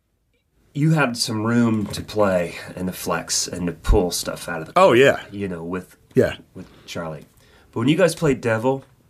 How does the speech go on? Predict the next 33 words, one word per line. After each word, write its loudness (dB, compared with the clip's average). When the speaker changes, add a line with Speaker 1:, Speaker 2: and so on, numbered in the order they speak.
Speaker 2:
Yeah. 4
Speaker 1:
you -6
played 2
it -4
more -2
straight 0
than -6
any 2
other 0
song -2
I -2
heard -2
you -6
play -4
on -6
that -8
set, -2
from -4
what 2
I 0
can -4
remember. 0
Speaker 2:
Yeah. 2
'Cause 2
Speaker 1:
I 6
Speaker 2:
that's 0
Speaker 1:
can 2
Speaker 2:
what 4
Speaker 1:
guess 6
Speaker 2:
it 6
Speaker 1:
why, 4
Speaker 2:
needs. -6
Speaker 1:
but -10